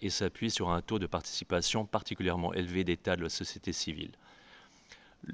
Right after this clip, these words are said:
Et le rapport souligne l'urgence et l'importance pour ce groupe d'experts de remplir son mandat.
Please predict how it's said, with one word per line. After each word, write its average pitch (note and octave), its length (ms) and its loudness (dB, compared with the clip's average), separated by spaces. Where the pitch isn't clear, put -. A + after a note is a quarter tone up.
Et G2+ 320 8
le G2 140 4
rapport B2+ 460 6
souligne G#2+ 600 4
l'urgence F#2+ 600 4
et F#2+ 40 4
l'importance F#2 600 2
pour F#2+ 120 -4
ce - 140 -2
groupe F#2+ 200 0
d'experts F#2+ 460 2
de F#2 80 2
remplir F2 340 0
son - 140 -2
mandat. E2+ 380 -2